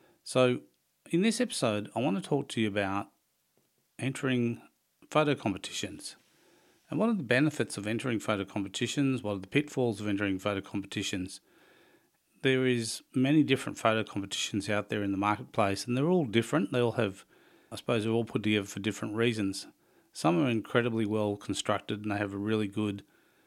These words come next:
I suppose, framework the way they do it, and, and their rules and conditions are very kind of, I would say, in favour of the photographer. Others are not so much in favour of the photographer, where you may submit an image and you may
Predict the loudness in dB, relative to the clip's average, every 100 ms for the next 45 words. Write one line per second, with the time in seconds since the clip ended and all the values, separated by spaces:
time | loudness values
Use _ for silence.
0 | _ _ _ _ -18 -4 -2 -2 -4 2
1 | 4 6 4 2 0 0 0 0 4 4
2 | 4 2 -2 -2 -2 -2 0 2 4 2
3 | 2 0 0 0 0 0 0 0 0 0
4 | 0 -4 _ _ _ _ _ -2 0 2
5 | 0 -4 -12 _ _ _ -12 -2 0 0
6 | 0 0 0 -6 _ _ _ _ _ 0
7 | 2 4 4 4 -2 -6 -6 0 0 0
8 | -4 -4 -6 -20 -16 0 2 4 4 2
9 | 2 -2 -2 0 -2 -4 0 2 2 -4
10 | -6 -4 -2 0 0 2 2 0 -4 -20
11 | _ _ _ -8 -4 0 0 0 -2 0
12 | 0 2 0 0 -2 -2 -2 0 -2 -2
13 | -2